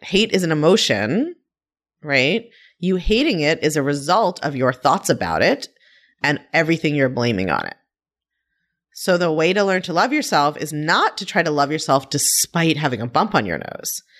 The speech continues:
because that implies that the bump on your nose is a bad thing or a problem. Your job is to learn to love yourself as someone who has a bump on her nose. And, but I would start, honestly, 'cause given your,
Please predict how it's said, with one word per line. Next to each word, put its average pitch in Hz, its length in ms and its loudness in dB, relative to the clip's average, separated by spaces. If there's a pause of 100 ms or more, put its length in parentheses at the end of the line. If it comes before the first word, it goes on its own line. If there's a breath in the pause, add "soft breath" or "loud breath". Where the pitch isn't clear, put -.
(220 soft breath)
because 165 160 -6
that 180 140 4
implies 185 500 0
that 165 100 -6
the 151 80 -10
bump 143 260 2
on 143 100 0
your 131 120 0
nose 127 300 2
is 113 140 -2
a 120 60 0
bad 110 440 0
thing 123 300 0
or 127 180 0
a 95 80 0
problem. - 500 0 (1160 soft breath)
Your 196 240 0
job 233 260 2
is 165 80 -8
to 165 80 -6
learn 151 180 2
to 156 100 -8
love 160 240 2
yourself 143 440 0
as 135 200 0
someone 135 500 2
who 147 180 -2
has 135 260 0
a 156 40 -2
bump 139 260 0
on 123 140 0
her 135 100 0
nose. - 420 -8 (800)
And, 160 320 0
but 175 140 -2
I 190 180 2
would 185 180 -6
start, 127 360 -2
honestly, 143 400 0
'cause 135 240 -4
given 135 320 0
your, 117 220 -2